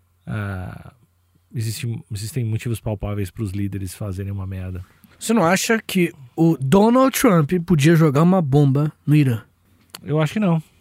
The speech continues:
Speaker 1: No início do, do, da parada eu achava que sim.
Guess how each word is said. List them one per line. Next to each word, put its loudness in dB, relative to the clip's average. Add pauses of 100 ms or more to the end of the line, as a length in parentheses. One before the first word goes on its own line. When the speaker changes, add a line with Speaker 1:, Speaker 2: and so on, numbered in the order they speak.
(920)
Speaker 1:
No 2
início 2
do, 0
do, -2 (480)
da -2
parada -2
eu 2
achava -4
que -14
sim. -6